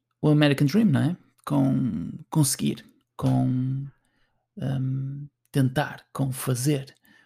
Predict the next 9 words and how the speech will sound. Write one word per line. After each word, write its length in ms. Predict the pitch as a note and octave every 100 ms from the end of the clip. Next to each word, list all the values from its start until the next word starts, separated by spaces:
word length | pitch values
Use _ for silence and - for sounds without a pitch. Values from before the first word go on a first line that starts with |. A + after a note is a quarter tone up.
| _
com 180 | C3 B2+
construir, 720 | C3 B2 - C3+ D#3+ A#2 - _
com, 440 | - C3 B2+ C3 C3
com, 320 | - C#3 D3
com 260 | C3 D3+ D3+
competição. 760 | C#3 D#3+ D#3+ - E3 E3 C3 - _ _ _ _
Sempre 440 | - - D#3 C3 - _
com 140 | F3+
competição. 580 | E3 F3 - D3 - A#2